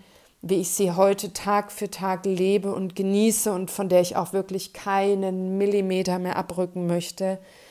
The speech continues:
Äh, was nicht heißt, dass man eigensinnig und verbohrt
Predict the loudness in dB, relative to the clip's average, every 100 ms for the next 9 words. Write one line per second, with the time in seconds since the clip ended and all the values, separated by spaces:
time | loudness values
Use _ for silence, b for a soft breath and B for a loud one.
0 | B B -6 -2 0 0 0 0 -2 0
1 | -2 -2 -4 -6 -6 -6 -4 -6 -4 -6
2 | -6 -8 -6 -6 0 2 2 2